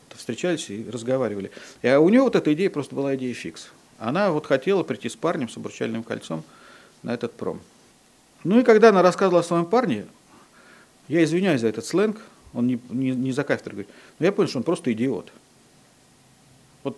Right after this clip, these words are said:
вот то, что она о нем рассказывала, я сейчас не хочу рассказывать, ну, ну, во-первых, интеллект какого-то одиннадцатилетнего ребенка, шутки, которые он там допускал по отношению к ней, это были шутки такого какого-то даже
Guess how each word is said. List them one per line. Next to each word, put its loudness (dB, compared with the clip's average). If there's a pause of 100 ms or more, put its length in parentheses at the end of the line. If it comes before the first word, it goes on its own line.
(120)
вот -4
то, 2
что 0
она 0
о 0
нем -2
рассказывала, -2
я 0
сейчас -14
не -8
хочу -4
рассказывать, -4
ну, -8 (580)
ну, 0
во-первых, 0
интеллект 0
какого-то -4
одиннадцатилетнего -4
ребенка, -4
шутки, -2
которые -2
он -12
там -14 (180)
допускал -6
по -8
отношению -10
к -16
ней, -8
это -10
были -4
шутки -6
такого -4
какого-то -10
даже -6